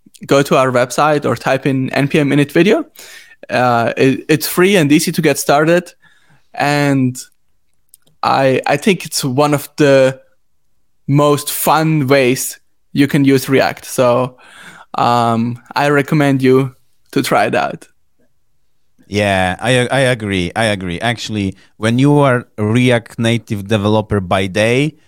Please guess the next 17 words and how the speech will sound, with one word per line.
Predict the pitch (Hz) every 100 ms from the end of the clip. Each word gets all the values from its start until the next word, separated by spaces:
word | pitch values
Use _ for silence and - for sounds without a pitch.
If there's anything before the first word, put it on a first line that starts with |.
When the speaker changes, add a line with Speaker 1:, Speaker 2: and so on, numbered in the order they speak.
| _
Speaker 2:
you | - 104 113
can | 117 110
be | 104 107
a |
video | 101 110 110 98
creator | 87 98 95 90 92
by | 82 87
night. | 85 57 - - _ _ _ _ _
That's, | 85 95 - -
it's | 110 120 113 -
as, | 104 117
as | - 101 -
simple | 104 92 92
as | 87
that. | 82 64 - _ _ _ _ _ _ -
Um, | 110 104 104 101 101 98 95 92 98
yeah. | 131 131 71